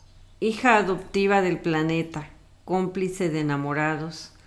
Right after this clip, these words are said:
amiga de los nostálgicos, regazo donde el poeta abriga los sentimientos, guía de navegantes y viajeros, piedra sagrada, pilar de la cosmogonía ancestral,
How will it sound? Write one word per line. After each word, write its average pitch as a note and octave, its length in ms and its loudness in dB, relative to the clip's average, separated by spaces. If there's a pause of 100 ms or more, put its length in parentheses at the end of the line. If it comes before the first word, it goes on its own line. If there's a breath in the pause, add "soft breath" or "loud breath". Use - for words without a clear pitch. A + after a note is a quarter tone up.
(280 loud breath)
amiga F#3+ 440 4
de E3+ 140 2
los D#3 180 0
nostálgicos, E3 1200 -2 (320 loud breath)
regazo G#3+ 600 2
donde G3 260 2
el E3+ 100 0
poeta F3 480 0
abriga E3 400 0
los D3+ 200 -4
sentimientos, C#3 1040 -6 (260 soft breath)
guía F3+ 380 4
de E3+ 100 2
navegantes D#3 800 -2
y C#3+ 60 -8
viajeros, D#3+ 840 -4 (240)
piedra G3+ 440 2
sagrada, E3+ 680 0
pilar D#3+ 380 -2
de D#3+ 100 -2
la C#3 180 -4
cosmogonía C#3 800 -6
ancestral, C3+ 800 -8